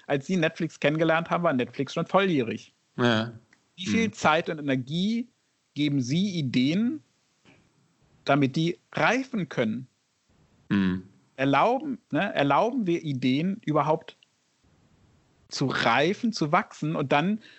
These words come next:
Speaker 1: was ich auf der Bühne inzwischen auch, ähm,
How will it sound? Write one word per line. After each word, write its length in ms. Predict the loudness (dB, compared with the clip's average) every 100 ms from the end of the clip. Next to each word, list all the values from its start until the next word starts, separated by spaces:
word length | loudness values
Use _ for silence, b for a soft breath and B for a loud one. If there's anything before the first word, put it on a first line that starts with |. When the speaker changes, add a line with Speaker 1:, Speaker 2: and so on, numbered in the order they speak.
| B
Speaker 1:
was 160 | 0 0
ich 220 | -6 -10 -2
auf 160 | 0
der 120 | 2 0
Bühne 280 | 0 0
inzwischen 340 | -2 -2 -2 2
auch, 320 | 2 2 -2 -2
ähm, 360 | 0 0 -4